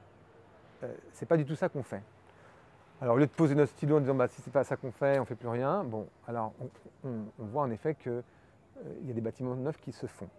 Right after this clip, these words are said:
Donc nous, on pense qu'à l'échelle urbaine, quand on construit sur des territoires non bâtis, il faut absolument minimiser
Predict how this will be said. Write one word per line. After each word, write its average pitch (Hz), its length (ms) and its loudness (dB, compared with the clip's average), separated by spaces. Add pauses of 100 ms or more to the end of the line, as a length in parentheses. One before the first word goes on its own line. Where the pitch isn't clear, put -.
(680)
Donc 131 220 -2
nous, 151 140 4
on 139 100 6
pense 147 180 2
qu'à 123 140 0
l'échelle 110 400 -2
urbaine, 147 320 2
quand 135 200 0
on 123 60 -2
construit 135 460 -2
sur - 160 -4
des 110 100 -2
territoires 110 320 0
non 110 80 -2
bâtis, 104 360 0
il - 760 -10
faut - 100 0
absolument 175 640 8
minimiser 196 1120 8